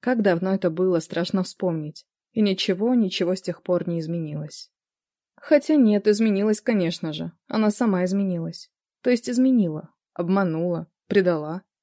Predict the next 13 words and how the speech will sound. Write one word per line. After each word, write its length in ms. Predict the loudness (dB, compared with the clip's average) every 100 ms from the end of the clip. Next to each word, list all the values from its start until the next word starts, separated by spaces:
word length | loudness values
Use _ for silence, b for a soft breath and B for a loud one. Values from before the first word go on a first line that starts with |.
| _
И 120 | -4 -2
сейчас 380 | -2 0 -2
тоже 280 | 0 -2 0
обманывает. 640 | -2 -4 -4 -6 -8 -14 _ _ _ _ _
И 60 | 2
вовсе 300 | 4 4 2
не 140 | 2
имеет 260 | 4 2 0
права 260 | -2 0 2
лежать 340 | 2 0 0
на 60 | -2
этом 240 | -4 -6
топчине. 580 | -6 -4 0 0 -2